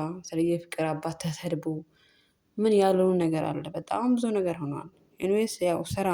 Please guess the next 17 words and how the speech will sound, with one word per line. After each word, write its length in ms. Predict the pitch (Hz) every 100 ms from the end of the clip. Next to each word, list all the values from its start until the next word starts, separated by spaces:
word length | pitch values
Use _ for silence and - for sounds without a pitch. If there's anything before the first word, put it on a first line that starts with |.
| 160
ነው። 140 | 165 - _ _ -
ስራም 320 | - 180 170
ቢሆን 280 | 175 170 160
ግን 200 | 160 254 302 - - - _ _ -
በጣም 280 | 180 - 214 202
ክብራቸው 460 | - 190 175 -
የተነካበት፣ 720 | 175 185 165 160 151 165 160 - - _ _ _ - -
ብዙ 180 | - 190 202
ጊዜ 220 | 185 175 185
የተሰደቡ፣ 520 | 180 - 175 156 165 165
ብዙ 140 | 180 185
ጊዜ 180 | 180 175
የተረገጡበት 840 | 170 - 160 160 165 - 160 175
ነው። 160 | 165 196 - - - - _ -
ያው 160 | 247 220
ኤኒዌይስ 360 | 202 196 226
ስድብ 340 | - 196 196